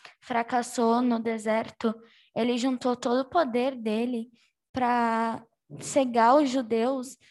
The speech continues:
pra eles não perceberem que, ãh, ele era Jesus, que ele era o Filho de Deus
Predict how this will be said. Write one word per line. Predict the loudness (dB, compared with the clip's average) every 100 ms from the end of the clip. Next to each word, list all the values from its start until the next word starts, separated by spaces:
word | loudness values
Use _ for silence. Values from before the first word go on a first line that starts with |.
| _
pra | -2
eles | 0 0 0
não | 2
perceberem | 0 0 -2 0 -2 -2 -4
que, | -4 -2 0 0 -4 -8 -20 _ _ _ _ 2
ãh, | 4 4 4
ele | 6 6 4
era | 2 2 0
Jesus, | -2 -4 -4 -6 -10 _
que | -8 0 2
ele | 4 4
era | 4
o | 2
Filho | 0 -4 -2 -4
de | -4 -4
Deus | 0 0 -2